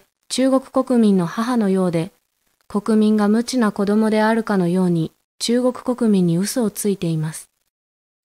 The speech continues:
誰もが中国政権に怯えながら生きていて、自分の無力さを痛感しています。子供の時から家族に病院で働いている人がいるので、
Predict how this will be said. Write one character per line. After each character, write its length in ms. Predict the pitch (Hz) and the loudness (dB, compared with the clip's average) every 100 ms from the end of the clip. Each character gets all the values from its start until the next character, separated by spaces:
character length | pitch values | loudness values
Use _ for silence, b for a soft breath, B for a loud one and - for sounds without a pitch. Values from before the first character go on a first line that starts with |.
| - | -2
誰 240 | 262 311 | 2 4
も 120 | 294 | 2
が 140 | 226 202 | 2 -2
中 240 | - 254 | -2 -2
国 100 | 254 | -2
政 340 | 254 - 269 269 | -4 -4 -4 -2
権 200 | 233 202 | 0 0
に 140 | 180 | 0
怯 320 | 185 190 240 | -2 -2 -2
え 40 | 247 | 0
な 140 | 262 | -2
が 100 | 233 | 0
ら 100 | 190 | -2
生 160 | 190 - | -2 -6
き 40 | |
て 120 | 214 | -4
い 60 | 190 | -4
て、 220 | 185 175 _ _ _ - | -4 -6 _ _ _ -8
自 140 | 185 | -4
分 180 | 208 233 | 0 2
の 120 | 226 | 2
無 100 | 220 | 2
力 240 | 233 233 | 0 -4
さ 200 | - 214 | -8 -4
を 140 | 180 - | -4 -6
痛 220 | - 190 190 | -8 -8 -4
感 220 | 208 196 | -4 -4
し 60 | |
て 120 | - 196 | -4 -4
い 80 | |
ま 160 | 190 190 | -2 -4
す。 180 | - _ _ _ _ _ _ - | -8 _ _ _ _ _ _ -4
子 140 | 220 | 0
供 200 | 240 247 | 2 2
の 120 | 247 | 0
時 260 | 240 240 - | -2 -6 -4
か 140 | 214 | -2
ら 200 | 190 175 _ _ | -2 -4 _ _
家 140 | - 226 | -6 -4
族 240 | 226 208 | -2 0
に 140 | 190 175 | 0 2
病 240 | 196 226 | 2 2
院 60 | 226 | 0
で 80 | |
働 400 | 220 214 226 247 | 0 -2 0 0
い 40 | 233 | 0
て 80 | 208 | 0
い 80 | |
る 100 | 180 | 0
人 200 | 175 208 | -4 -4
が 120 | 190 180 | -2 -2
い 80 | |
る 100 | 175 | 0
の 140 | 196 180 | 0 0
で、 180 | 165 | -4